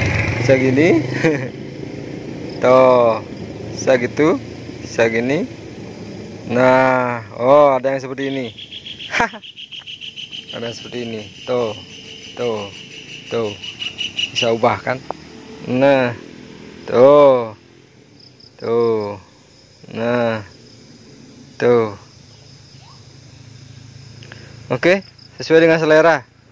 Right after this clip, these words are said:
Bisa diubah. Dari gituin. Nah. <laughs> Ya. Oke.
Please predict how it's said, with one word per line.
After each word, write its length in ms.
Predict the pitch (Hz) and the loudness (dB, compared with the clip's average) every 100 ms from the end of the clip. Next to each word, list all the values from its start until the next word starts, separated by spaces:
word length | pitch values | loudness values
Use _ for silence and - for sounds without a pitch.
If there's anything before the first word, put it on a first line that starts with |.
| _ - | _ -16
Bisa 160 | 120 117 | -10 -8
diubah. 320 | 123 135 147 - - - - - - - - - - - - - - - - - - - - - - | -2 0 0 -4 -20 -20 -20 -20 -20 -20 -18 -16 -14 -14 -12 -12 -12 -12 -12 -10 -10 -8 -6 -4 2
Dari 160 | 123 120 | 4 4
gituin. 420 | 123 120 123 131 139 113 - - - 110 | 2 2 2 2 0 -2 -4 -6 -6 -4
Nah. 960 | 117 123 127 135 131 127 127 120 117 | -2 2 2 2 2 0 -4 -6 -10
<laughs> 100 | - - - - - - - - - - - - - - - - - - - - - - - - - - | -14 -18 -20 -18 -18 -18 -18 -16 -14 -14 -18 -18 -20 -20 -20 -20 -20 -20 -20 -20 -20 -20 -20 -20 -20 -12
Ya. 320 | 117 117 113 101 - - - - - - - - - - - - - - - - - - - | 0 2 0 -2 -16 -20 -20 -20 -20 -20 -20 -20 -20 -20 -20 -20 -20 -20 -20 -20 -20 -18 -14
Oke. 320 | - 135 | -2 0